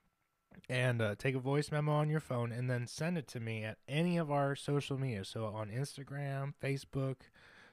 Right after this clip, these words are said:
the Music and Motivation Facebook page, or our email, which is always in the description down below. You know what I'm saying? So that's Chris Davis Music Pro at gmail dot com. But, um,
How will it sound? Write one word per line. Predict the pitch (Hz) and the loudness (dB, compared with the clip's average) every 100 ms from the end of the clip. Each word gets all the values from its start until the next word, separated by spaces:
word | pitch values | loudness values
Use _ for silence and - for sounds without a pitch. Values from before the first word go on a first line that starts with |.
| - | -4
the | 113 | 2
Music | 131 131 131 | 4 4 2
and | 120 | 0
Motivation | 120 120 117 127 - 120 | 0 2 2 2 0 -2
Facebook | 135 131 - 127 - | 0 0 -2 -6 -2
page, | 131 123 120 117 - - - - - | -2 0 0 -2 -8 -12 -20 -20 2
or | 165 170 | 8 8
our | 165 147 | 8 4
email, | 202 180 104 | 2 4 0
which | 104 - | -2 -6
is | 120 | -4
always | 135 147 147 | 0 0 0
in | 147 | 0
the | 143 127 | 0 -2
description | 120 123 - 151 - 117 | -6 -10 -4 -4 -4 -4
down | 117 113 | -2 0
below. | 107 110 110 82 - _ _ - | 0 2 0 -2 -12 _ _ -10
You | 117 | -4
know | 117 | -4
what | - | -4
I'm | |
saying? | - 117 117 123 _ _ - - - - | -6 -4 -6 -8 _ _ -20 -20 -20 -10
So | - 104 | -2 0
that's | 117 - | 0 0
Chris | - 143 127 | 4 4 4
Davis | 127 127 117 113 | 0 -2 -2 -4
Music | 131 127 113 - | -2 -2 -2 -2
Pro | 127 110 | 0 2
at | 95 117 98 | 2 -2 -4
gmail | 110 110 101 92 | -6 -6 -6 -6
dot | 95 85 - | -8 -10 -8
com. | 131 113 92 104 _ _ _ _ - - - - _ - | -4 -4 -6 -12 _ _ _ _ -20 -20 -20 -20 _ -6
But, | 110 110 104 92 | 2 4 4 0
um, | 113 107 98 - | 0 0 -2 -8